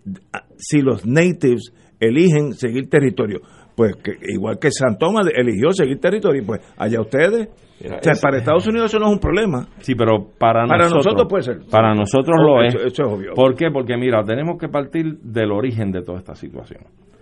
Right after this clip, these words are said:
Speaker 2: Puerto Rico no nació en el Mar Caribe siendo un apéndice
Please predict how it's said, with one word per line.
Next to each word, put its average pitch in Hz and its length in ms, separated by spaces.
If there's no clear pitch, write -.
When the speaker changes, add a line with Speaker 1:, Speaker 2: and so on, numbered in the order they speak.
Speaker 2:
Puerto 117 340
Rico 156 760
no 127 240
nació 143 520
en 131 100
el 113 100
Mar 127 200
Caribe 120 640
siendo 127 340
un 127 100
apéndice 104 720